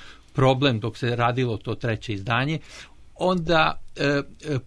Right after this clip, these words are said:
pokazalo se da bi bilo jako dobro da se dopuni nekim novim tekstovima i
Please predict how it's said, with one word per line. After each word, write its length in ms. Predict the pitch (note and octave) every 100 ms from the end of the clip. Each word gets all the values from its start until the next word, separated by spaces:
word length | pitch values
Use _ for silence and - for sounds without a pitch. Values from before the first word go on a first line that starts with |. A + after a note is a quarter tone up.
| -
pokazalo 640 | D3+ B2 D#3+ E3 E3 F3+ E3
se 160 | -
da 140 | C#3+ C#3+
bi 120 | C#3+
bilo 220 | D3+ E3+
jako 320 | E3 E3 E3
dobro 520 | C3+ B2 D3+ D3+ D#3 C#3+ - - -
da 180 | D#3 C#3
se 140 | B2 C3
dopuni 500 | C#3+ D3+ - C#3+ B2
nekim 320 | B2 - B2+
novim 280 | C3 A2 G#2
tekstovima 800 | D#3 D#3 - E3+ D3+ D3 C#3+ C3 - - - - - - -
i 300 | F3+ F#3+